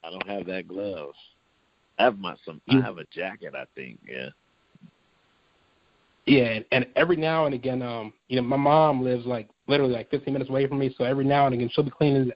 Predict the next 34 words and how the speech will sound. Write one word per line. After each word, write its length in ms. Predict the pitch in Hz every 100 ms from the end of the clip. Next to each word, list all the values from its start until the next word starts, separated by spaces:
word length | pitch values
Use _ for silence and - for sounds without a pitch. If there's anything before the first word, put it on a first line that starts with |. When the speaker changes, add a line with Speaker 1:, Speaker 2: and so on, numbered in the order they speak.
| -
Speaker 2:
she'll 140 | 160
be 60 | 147
cleaning 200 | - 151
out 160 | 135 -
the 60 |
basement, 480 | 107 131 147 - 117
and 100 | 104 -
she'll, 280 | 147 131
um, 920 | 123 113 107 104 - - - - - -
she'll 140 | 139
find 260 | - 151 151
things 160 | 170 143
from 100 | 147
my 80 | 127
childhood. 580 | - 151 160 175 170 160 _ _ _ _ _ _
She'll 160 | - 131
be 80 | 127
like, 160 | 110 -
"Yeah, 200 | 175 -
Speaker 1:
Yeah. 80 |
Speaker 2:
you 40 | 127
know," 220 | 123 113
she'll 160 | - 156
tell 100 | 151
my 120 | 156 -
son, 280 | 151 135 120
"Your, 120 | 131
your 220 | 123 143 135
dad 220 | 180 175
had 120 | 139
this 100 | 131
when 100 | 135
he 120 | 175
was 240 | 147 123